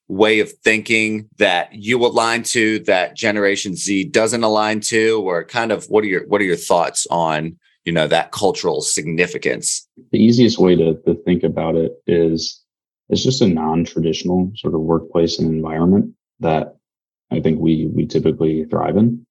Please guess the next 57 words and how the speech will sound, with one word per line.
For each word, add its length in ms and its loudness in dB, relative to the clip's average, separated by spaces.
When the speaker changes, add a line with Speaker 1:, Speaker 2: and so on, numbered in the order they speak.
Speaker 2:
And 100 2
we 60 6
have 80 4
higher 260 4
expectations 800 0
around 500 0
what 300 4
we 100 4
should 260 0
be 220 4
accountable 680 0
for 400 2
and, 280 -2
and 360 0
contributing 840 4
to 120 -2
the 140 2
larger 460 2
sum 360 0
of 140 0
the 80 0
company. 500 2
At 100 0
least 220 2
for 100 -2
me, 320 2
that 100 -2
was 160 -4
one 80 -6
of 60 -8
the 60 -4
reasons 300 -4
why 160 -4
I 60 -4
wanted 240 -4
to 100 -4
start 300 -4
Electric, 420 -4
is 140 -4
I 80 -2
didn't 160 -2
want 100 -2
to 80 -2
be 120 -4
sort 200 -4
of 80 -8
boxed 380 -6
into 340 -2
a 40 -2
narrow 460 0
scope 360 -2
and 180 -2
role 320 2
within 360 -2
a 100 -6
giant 400 -4
organization 960 -2